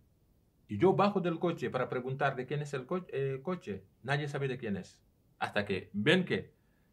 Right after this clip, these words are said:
estás tú cabreadísimo porque está llamando la policía de repente.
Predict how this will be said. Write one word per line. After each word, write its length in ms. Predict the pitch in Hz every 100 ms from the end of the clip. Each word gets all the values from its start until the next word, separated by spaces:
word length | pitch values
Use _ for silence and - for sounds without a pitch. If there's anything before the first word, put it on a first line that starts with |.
| _ -
estás 560 | 101 98 120 113 -
tú 180 | 131 113
cabreadísimo 840 | - 95 95 110 175 185 180 175 170
porque 180 | 123 117
está 180 | 127
llamando 300 | 123 123 127
la 140 | 123 117
policía 340 | 117 123 143
de 80 | 135
repente. 580 | 120 139 143 180 202